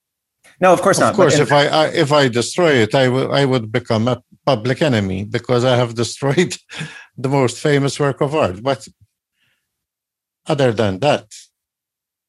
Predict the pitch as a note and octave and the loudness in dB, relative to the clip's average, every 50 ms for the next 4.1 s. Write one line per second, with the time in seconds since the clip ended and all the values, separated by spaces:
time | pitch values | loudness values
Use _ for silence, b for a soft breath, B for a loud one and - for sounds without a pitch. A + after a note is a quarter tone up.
0 | _ _ - E3 D#3 B2+ B2 A#2 - C#3+ C#3+ B2+ G#2+ G2 G2 F2+ A2 A2+ D3+ D3 | _ _ -2 0 0 0 0 0 0 -2 -2 0 -2 -2 -2 -4 -4 -2 -2 -2
1 | A#2 F#2 F2+ - - - - _ _ _ _ _ _ _ _ _ _ _ _ _ | -2 -4 -8 -12 -18 -20 -20 _ _ _ _ _ _ _ _ _ _ _ _ _
2 | _ C#3+ C#3+ C#3 C3+ D#3 C3 C3 B2+ - - D3+ - - - B2 A#2 B2 C3 C3 | _ 0 0 2 4 4 4 4 2 2 -2 -4 -4 0 2 2 4 4 4 2
3 | B2 A#2 - B2+ A2 A2+ C#3+ E3+ D3+ B2 G#2 F#2 F2 - G2+ F#2+ F2+ E2 F#2+ G#2 | 0 0 -2 -4 -4 -2 -2 -2 0 0 0 -2 -4 -6 -6 -6 -4 -4 -4 -4
4 | C3 | -4